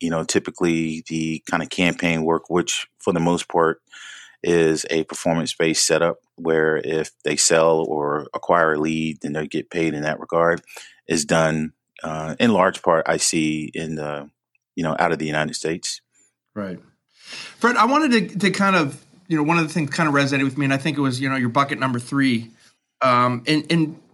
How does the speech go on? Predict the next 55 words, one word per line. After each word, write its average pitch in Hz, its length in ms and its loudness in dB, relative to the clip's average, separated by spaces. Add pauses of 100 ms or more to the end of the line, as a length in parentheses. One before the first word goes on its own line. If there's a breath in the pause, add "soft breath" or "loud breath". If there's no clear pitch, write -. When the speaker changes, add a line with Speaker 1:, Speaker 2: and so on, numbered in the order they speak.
(100)
Speaker 2:
what 349 180 0
do 330 120 2
you 190 180 2
see, 175 340 0
or, 160 120 4
or 151 160 2
when 151 180 2
you 226 140 2
go 196 200 2
to 165 220 -2
advise 131 540 2
or 127 60 -8
consult, 123 760 -2 (420 soft breath)
when 143 140 0
there's 143 180 2
a, 123 200 2
a 127 100 0
contact 151 420 0
center 139 240 -2
that's 123 240 -4
maybe, 123 560 -2 (880 loud breath)
maybe 240 180 4
they 208 80 4
have 185 200 4
in-house 160 420 4
and 147 100 2
it's 139 220 0
not 139 320 4
operating 139 500 2
to 127 120 -2
full 123 200 -4
capacity, 165 640 0
or 120 180 0
they 117 100 2
don't 113 120 -2
have 107 140 -8
the 110 80 -10
technology, 131 460 -2
what, 185 240 0
what 214 120 2
are 294 60 0
some 202 180 0
of 190 100 4
the 180 60 -4
things 165 240 0
that 147 80 2
you 160 160 -2
would 156 140 4
say, 151 160 2
"Hey, 143 180 2
you 135 360 0
need 165 180 2
to - 120 -2
outsource 180 520 0
this," 190 240 -4